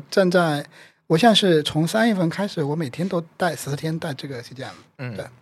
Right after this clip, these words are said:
Speaker 2: 它叫什么？C G M？
Speaker 1: C G M叫，对，
Speaker 2: 嗯。
Speaker 1: 连续动态血糖。对。
Speaker 2: OK。
Speaker 1: 然后有一天我当着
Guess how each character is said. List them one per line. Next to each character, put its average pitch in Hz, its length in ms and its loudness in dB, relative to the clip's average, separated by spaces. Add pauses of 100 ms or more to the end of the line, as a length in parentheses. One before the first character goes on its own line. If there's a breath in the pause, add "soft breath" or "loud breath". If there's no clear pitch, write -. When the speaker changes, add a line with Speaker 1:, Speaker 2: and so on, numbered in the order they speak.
(140)
Speaker 2:
它 170 120 2
叫 156 100 4
什 127 100 0
么 113 80 -8
？C 143 220 -10
G 123 140 -6
M？ - 100 0
Speaker 1:
C 175 80 2
G 170 60 2
M 139 160 0
叫， 156 160 -6
对， 170 240 -6
Speaker 2:
嗯。 185 100 -12 (200)
Speaker 1:
连 165 180 4
续 208 120 0
动 196 140 2
态 160 100 2
血 - 140 -8
糖。 - 320 -16
对。 139 120 -12
Speaker 2:
OK。 85 300 -14 (720)
Speaker 1:
然 151 140 0
后 175 260 6
有 160 160 4
一 160 60 2
天 220 160 2
我 160 80 4
当 190 280 2
着 165 280 6